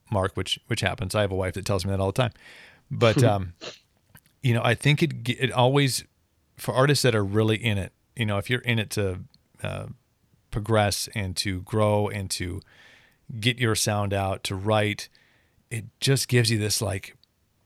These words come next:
Speaker 1: constant carrot in front of a donkey kind of thing. Like, "Man, I just,
Speaker 2: Yeah.
Speaker 1: I'm gonna keep going. I'm gonna keep learning. I'm gonna, you know, keep playing, and I'm gonna just, you know, try to bend it a little bit, just a little bit more. And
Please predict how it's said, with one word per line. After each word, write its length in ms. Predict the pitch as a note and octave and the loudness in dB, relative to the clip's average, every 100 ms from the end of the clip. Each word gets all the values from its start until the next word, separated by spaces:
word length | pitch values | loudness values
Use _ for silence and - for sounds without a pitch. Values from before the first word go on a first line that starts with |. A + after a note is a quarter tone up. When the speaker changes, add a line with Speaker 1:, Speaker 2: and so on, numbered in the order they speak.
| _ _ _ _ - | _ _ _ _ -4
Speaker 1:
constant 500 | - C#3+ C#3+ C#3+ A2 | 2 4 2 -2 -4
carrot 280 | - A#2+ G#2+ | 0 2 2
in 40 | |
front 140 | F#2+ G2 | -2 -4
of 60 | |
a 60 | F#2+ | -4
donkey 440 | F#2+ F#2+ - F#2 - - | -2 -4 -4 -10 -12 -8
kind 140 | F#2 | -6
of 60 | F2+ | -4
thing. 160 | G2 | -4
Like, 380 | F#2+ F2+ - - | -4 -6 -10 -4
"Man, 220 | A2+ G2 | -2 -2
I 120 | F#2 | -4
just, 220 | A2 A2 - | -4 -4 -6
Speaker 2:
Yeah. 80 | G2+ - - - | -14 -20 -16 -2
Speaker 1:
I'm 100 | B2 | 0
gonna 140 | A#2+ | 2
keep 280 | G#2 B2+ A2+ | 0 -4 -2
going. 340 | A2+ G#2+ G#2+ | 0 2 2
I'm 60 | G2+ | -2
gonna 100 | F#2+ | -4
keep 240 | - A#2+ | -6 -4
learning. 440 | G#2 G#2+ A2 G#2+ G#2 | 0 2 2 2 0
I'm 80 | G2 | -2
gonna, 240 | F#2 F2+ - | -4 -6 -8
you 60 | F#2 | -10
know, 160 | E2+ - - _ - | -10 -14 -20 _ -8
keep 260 | - C#3+ | -4 -2
playing, 540 | - B2 B2 B2 B2 A#2+ | 0 0 2 4 2 2
and 160 | A2 | -2
I'm 60 | G2+ | -4
gonna 160 | G2 G2 | -6 -6
just, 300 | - - - | -6 -8 -8
you 120 | A#2+ | -8
know, 80 | G2+ | -8
try 220 | - C#3 | -2 0
to 80 | A2 | 0
bend 300 | G2 C3+ C3 | 2 2 4
it 60 | A#2 | 0
a 40 | |
little 400 | A#2 F3 F3+ E3 | -2 -2 -2 0
bit, 300 | C#3 D3+ C#3 | 2 0 0
just 160 | C3 C3+ | -4 -6
a 40 | |
little 280 | C#3 E3+ F3+ | -6 -4 -2
bit 140 | D#3+ D3+ | -2 2
more. 360 | D#3 D#3+ D3+ | 4 6 6
And 100 | C3 | 4